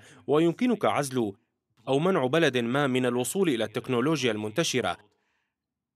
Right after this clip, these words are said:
وبهذه الطريقة تحاصره وهكذا تتحكم به. وهذه ليست أفكارا وأحلاما خيالية،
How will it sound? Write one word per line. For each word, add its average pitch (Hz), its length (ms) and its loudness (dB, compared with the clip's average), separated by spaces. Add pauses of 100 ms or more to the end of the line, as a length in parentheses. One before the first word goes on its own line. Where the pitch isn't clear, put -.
(120)
وبهذه 175 540 0
الطريقة 156 440 -2
تحاصره 143 680 -2
وهكذا 139 640 0
تتحكم 123 600 -4
به. 98 220 -2 (180)
وهذه 185 420 2
ليست 208 360 -2
أفكارا 139 600 0
وأحلاما 151 500 -2
خيالية، 123 640 0